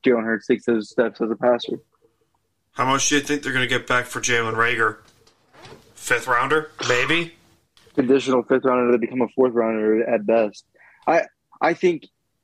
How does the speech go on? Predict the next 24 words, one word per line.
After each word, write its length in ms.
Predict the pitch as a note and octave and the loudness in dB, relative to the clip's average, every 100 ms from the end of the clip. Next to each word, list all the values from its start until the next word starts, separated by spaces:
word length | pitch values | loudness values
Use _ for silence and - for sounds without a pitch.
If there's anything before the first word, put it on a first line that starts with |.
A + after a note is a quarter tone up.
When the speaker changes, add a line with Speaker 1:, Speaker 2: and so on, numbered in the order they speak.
| _ _ _ _ _ | _ _ _ _ _
Speaker 1:
in 140 | D#3+ D3 | -2 2
a, 200 | C#3 C#3+ | 2 2
in 80 | |
a 120 | C3+ A#2+ | 2 0
system 420 | D3 C3+ D3 C3+ | -4 -4 -6 0
where 140 | B2+ | 2
that 120 | A#2+ | 2
features 300 | C#3 B2+ B2+ | 0 -2 -2
a, 300 | A#2 G#2 - | -4 -6 0
uh, 340 | A#2+ G#2+ G#2 G#2+ _ _ _ - | 2 2 0 -4 _ _ _ -6
a 100 | C#3+ | -2
good 300 | C3 C3 A2+ | 2 0 0
deep 260 | B2+ A#2 - | -2 -2 -4
passer, 580 | A#2+ A2+ - C3+ B2+ _ _ | -2 -2 2 2 2 _ _
if 100 | C3+ | -2
he 100 | F#3+ | 0
would 80 | A#3 | 2
go 80 | G3+ | 2
to 60 | C3 | 2
the 80 | |
Chiefs, 300 | G#2 D3 B2 | 0 -2 -2
he'd 120 | - A2 | -4 -6
be 120 | G#2 | -4
fine. 300 | B2 A2 | -4 -4